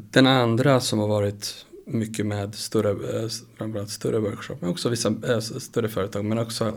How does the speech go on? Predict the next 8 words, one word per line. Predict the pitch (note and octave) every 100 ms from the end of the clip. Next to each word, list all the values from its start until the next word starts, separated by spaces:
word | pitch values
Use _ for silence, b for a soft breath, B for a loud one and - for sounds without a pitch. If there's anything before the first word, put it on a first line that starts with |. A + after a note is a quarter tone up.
| C3
vissa | A#2 A2+ A#2
mindre, | B2+ B2+ G2
är | F#2+ G2
att | G#2 - B B B B
vi | -
håller | B2+ B2
en | B2
workshop. | C3 A#2+ -